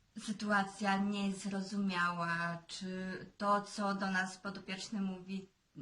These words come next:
nie możemy zrozumieć, co on ma na myśli. I tak właśnie było w moim przypadku.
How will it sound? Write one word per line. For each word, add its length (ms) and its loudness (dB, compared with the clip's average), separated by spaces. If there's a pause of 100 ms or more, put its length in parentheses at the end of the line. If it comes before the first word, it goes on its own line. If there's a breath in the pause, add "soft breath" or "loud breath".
(600)
nie 200 2
możemy 580 0 (380 loud breath)
zrozumieć, 800 2
co 120 4
on 160 2
ma 120 2
na 120 2
myśli. 640 -4 (460 loud breath)
I 60 -6
tak 200 -2
właśnie 280 -2
było 260 0
w 100 -4
moim 320 -2
przypadku. 640 0